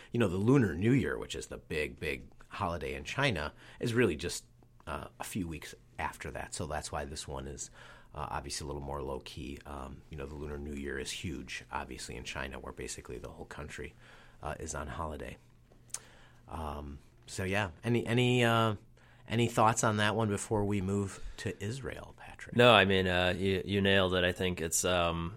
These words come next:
Speaker 2: it's also interesting to kind of examine what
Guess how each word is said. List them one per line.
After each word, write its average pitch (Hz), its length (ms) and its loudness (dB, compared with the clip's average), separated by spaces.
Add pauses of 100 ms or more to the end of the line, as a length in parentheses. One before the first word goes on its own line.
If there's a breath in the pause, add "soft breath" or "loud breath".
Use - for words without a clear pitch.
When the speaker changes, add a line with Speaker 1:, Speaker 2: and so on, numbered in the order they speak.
(380)
Speaker 2:
it's 101 140 2
also 95 300 6
interesting 87 460 0
to 95 100 -8
kind 87 220 2
of 82 120 0
examine 85 560 0
what 87 320 2